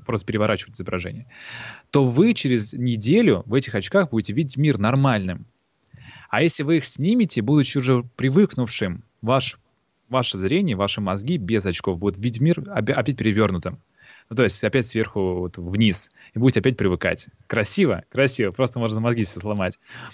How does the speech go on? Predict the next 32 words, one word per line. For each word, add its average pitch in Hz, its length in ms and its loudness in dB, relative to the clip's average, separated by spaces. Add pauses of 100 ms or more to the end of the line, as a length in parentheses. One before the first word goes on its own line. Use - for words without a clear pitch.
(100)
Вот. 117 260 0 (220)
И 135 80 4
ещё 143 400 4
маленький 143 400 0
вот 110 160 -8
прям, 120 300 -4 (320)
если 104 760 0
вы 101 300 0
человеку, 151 760 2
который 143 380 0
носит 147 440 0
такие 156 480 2
очки, - 600 -2 (340)
который 139 280 2
уже 110 160 4
привык 104 500 0
к - 60 -4
этим 107 240 0
очкам, 101 480 -6 (400)
скажете, 139 540 0
э, 127 200 -6
этому 113 360 -4
человеку, 107 240 -2
спросите 113 500 -2
его: 92 240 -2 (400)
«А - 100 0
твой 127 240 0
мир 131 440 2
случайно 127 460 0
не 113 140 0
перевёрнут 123 840 2
ли?» 165 400 2